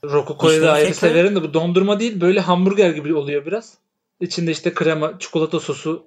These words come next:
Speaker 1: Antep fıstığı var, çikolata kaplama. İzmir'e gelirsen bir gün seve seve seni götürürüm.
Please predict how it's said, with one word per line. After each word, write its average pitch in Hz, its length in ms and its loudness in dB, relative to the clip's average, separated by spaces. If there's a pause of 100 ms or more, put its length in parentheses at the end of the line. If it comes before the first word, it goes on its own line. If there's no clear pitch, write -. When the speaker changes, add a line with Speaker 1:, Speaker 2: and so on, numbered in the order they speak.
(160)
Speaker 1:
Antep 151 320 -2
fıstığı 143 360 -8
var, 131 140 -8
çikolata - 360 -16
kaplama. 165 340 -12
İzmir'e 175 280 0
gelirsen 185 420 2
bir 165 60 -4
gün 196 320 -8
seve 160 260 -4
seve 160 220 -6
seni 151 200 -10
götürürüm. 139 420 -10